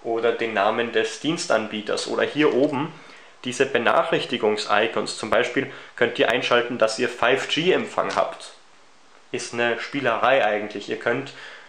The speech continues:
zusätzliche Live-Teilfarben hinzufügen, zum Beispiel einfach Farben wie Neongrün,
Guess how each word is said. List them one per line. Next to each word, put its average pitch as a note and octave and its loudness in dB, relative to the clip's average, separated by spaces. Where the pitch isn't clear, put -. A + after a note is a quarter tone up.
zusätzliche D3+ -2
Live-Teilfarben A2+ 2
hinzufügen, A#2+ -6
zum A2 -12
Beispiel G2+ 0
einfach A2+ 0
Farben A#2+ 0
wie A#2 -8
Neongrün, C3 0